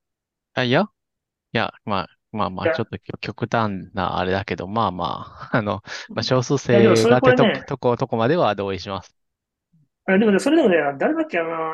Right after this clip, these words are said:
Speaker 2: 今アップル行ったっけ、中川さん？サイプスさん。
Speaker 3: うん。
Speaker 1: うん。
Speaker 2: となんか話した時に彼がそれ言ってくれてね、あれは何のために使うかっていうと、全員のプログラミングレベルを合わせるためっていうのが僕は一番強いと思って彼は言ってて。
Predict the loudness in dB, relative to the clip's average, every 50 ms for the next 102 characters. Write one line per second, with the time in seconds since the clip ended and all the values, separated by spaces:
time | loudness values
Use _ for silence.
0 | -8 -10 -8 -2 0 0 0 0 -2 -4 -4 -2 -2 -2 -2 -2 -2 -2 -2 -2
1 | 0 0 0 0 0 -2 -8 -14 -14 -18 _ _ -14 -6 -4 -4 -4 -4 -6 -12
2 | -12 -10 -10 -12 -12 _ _ _ _ _ _ _ _ _ _ _ _ _ _ _
3 | _ _ -18 -16 -14 -10 -8 -6 -6 -6 -6 -8 -10 -12 -12 -8 -8 -8 -8 -8
4 | -8 -6 -6 -6 -6 -6 -10 -10 -10 -8 -8 -8 -6 -2 0 0 0 0 -2 -4
5 | -6 -6 -4 -2 -2 -2 -4 -6 -6 -6 -4 -4 -4 -6 -4 0 0 2 4 4
6 | 4 2 2 2 0 0 0 0 0 0 -2 -2 -2 -6 -6 -6 -6 -6 -4 -6
7 | -8 -8 -6 -8 -8 -6 -6 -6 -2 0 2 2 2 2 2 2 2 4 4 2
8 | 0 0 0 0 0 2 2 2 2 0 0 0 -2 -2 -2 -4 -6 -4 -6 -8
9 | -8 -10 -14 -16 -18 -14 -12 -10 -8 -8 -6 -6 -4 -6 -6 -4 -2 -2 -2 -2
10 | -4 -8 -12 _ -12 -6 -4 -4 -4 -4 -6 _ _ -14 -14 -14